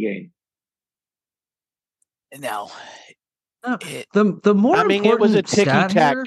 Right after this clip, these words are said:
Speaker 4: it was a ticky-tack call. Let's,
Speaker 3: It was
Speaker 4: let's be honest. It was
Speaker 3: fine,
Speaker 4: a ticky-tack
Speaker 3: but
Speaker 4: call. But w-, when they threw the flag, they didn't know they're getting ready for the trickery. I mean, it could have been an incomplete pass for, I mean, it
Speaker 2: That's
Speaker 4: wasn't
Speaker 2: true.
Speaker 4: like, it wasn't like they said, "Oh,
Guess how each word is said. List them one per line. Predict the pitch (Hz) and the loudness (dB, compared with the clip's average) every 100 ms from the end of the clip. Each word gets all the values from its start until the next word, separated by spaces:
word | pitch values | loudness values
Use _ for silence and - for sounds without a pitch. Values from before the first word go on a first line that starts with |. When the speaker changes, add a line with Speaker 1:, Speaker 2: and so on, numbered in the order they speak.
| - | -4
Speaker 4:
it | 165 | 0
was | 202 180 | 2 0
a | |
ticky-tack | - 175 160 139 127 104 | -4 -10 -10 -4 -2 -2
call. | - 87 69 - _ _ _ | -6 -12 -12 -18 _ _ _
Let's, | 139 - - _ | -4 -4 -12 _
Speaker 3:
It | 165 | -10
was | 160 | -6
Speaker 4:
let's | 180 156 | -4 -6
be | - 127 | -2 0
honest. | 110 98 85 - - | 0 -2 -8 -18 -4
It | 143 | -2
was | 151 | 0
Speaker 3:
fine, | 110 87 | -2 -4
Speaker 4:
a | - _ _ | -18 _ _
ticky-tack | - 131 110 165 117 - | -2 -2 -2 -2 -2 -2
Speaker 3:
but | |
Speaker 4:
call. | 113 95 | -2 -2
But | 113 175 - _ _ _ _ _ _ _ - | 0 0 -2 _ _ _ _ _ _ _ -6
w-, | 226 | -2
when | 233 262 | 0 2
they | 208 | 2
threw | - 269 | 2 2
the | 208 | 2
flag, | 208 233 196 | 2 2 2
they | 165 | 2
didn't | 185 190 143 | 2 0 0
know | 185 | 2
they're | 165 | 2
getting | 131 143 135 | 0 -2 0
ready | 135 135 | 0 0
for | 123 | -2
the | 113 | -8
trickery. | - 175 - 120 95 127 - _ _ _ | -6 -6 -4 -6 -6 -8 -12 _ _ _
I | - | -4
mean, | 156 156 | -2 -2
it | 139 | -4
could | - 247 | -2 0
have | |
been | 220 | 2
an | 160 | 0
incomplete | 175 180 165 175 - | -4 -4 -2 -2 -2
pass | 180 214 247 | -2 -2 -2
for, | - 131 113 | -6 -10 -4
I | |
mean, | 147 175 | -2 0
it | |
Speaker 2:
That's | 170 | 2
Speaker 4:
wasn't | - 240 | 0 0
Speaker 2:
true. | 180 | 0
Speaker 4:
like, | 165 147 - | 2 0 -4
it | - - - | -14 -20 -6
wasn't | 233 294 226 | -2 0 2
like | 170 147 | 0 2
they | 156 147 | 0 0
said, | - 160 123 - | 0 0 0 0
"Oh, | 170 | -2